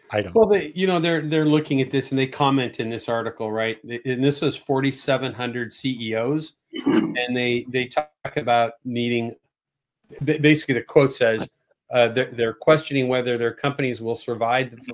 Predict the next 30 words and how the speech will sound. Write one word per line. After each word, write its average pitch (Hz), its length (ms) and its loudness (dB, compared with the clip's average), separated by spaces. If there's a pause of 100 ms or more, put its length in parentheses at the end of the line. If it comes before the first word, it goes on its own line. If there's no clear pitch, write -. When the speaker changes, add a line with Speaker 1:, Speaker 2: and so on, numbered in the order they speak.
Speaker 2:
survive 131 520 0
the 147 80 -4
coming 131 360 -2
decade 120 420 -2
without 113 280 -4
a 107 40 -4
major 117 520 -6
overhaul 110 720 -2 (680)
because 120 380 0
of - 160 -4
pressures 131 500 0
from 117 260 -4
things 117 360 -4
like 113 200 -2
climate 120 380 -2
change 113 460 -6 (340)
and 110 140 -4
technologies 113 680 -2
like 104 200 -2
artificial 104 540 -6
intelligence. 98 600 -6
So, 117 400 2 (440)
right, 120 260 2 (300)
there's 123 340 -2
gonna 123 220 -2
be 120 380 -4
cost - 380 0
implications 120 720 -4
ongoing 113 560 -2
with 113 260 -4